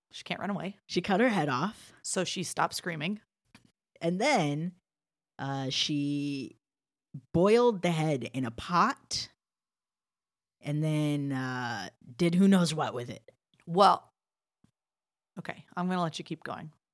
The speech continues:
Speaker 2: Well, authorities never found the hands or the feet.
Speaker 1: Yeah.
Speaker 2: Uh, the only way that they were able to identify the body was, uh,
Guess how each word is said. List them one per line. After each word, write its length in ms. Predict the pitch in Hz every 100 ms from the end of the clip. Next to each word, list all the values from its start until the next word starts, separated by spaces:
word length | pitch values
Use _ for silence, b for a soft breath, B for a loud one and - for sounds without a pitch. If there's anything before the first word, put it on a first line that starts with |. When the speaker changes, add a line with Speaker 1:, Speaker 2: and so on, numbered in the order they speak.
| _ _ _ _
Speaker 2:
Well, 180 | 170 180
authorities 520 | 185 220 285 262 214 196
never 260 | 196 190
found 320 | 180 185 175
the 60 | 156
hands 560 | 165 160 151 127 131 -
or 160 | 139
the 60 | 123
feet. 320 | - 180 110 _ _ _
Speaker 1:
Yeah. 200 | - - 170 _ _ _ _ _ _ -
Speaker 2:
Uh, 240 | 127 131
the 160 | 127 135
only 280 | 190 208 208
way 440 | 170 185 196 190
that 220 | 165 151
they 100 | 175
were 100 | 160
able 360 | 151 170 165 151
to 300 | - 147 139
identify 960 | 139 131 131 170 190 - 143 127 123 120
the 160 | 123
body 580 | 123 139 190 156 135 123
was, 520 | 123 131 123 120 - - _ _ _ _ _ _ _ _ -
uh, 380 | 127 120 120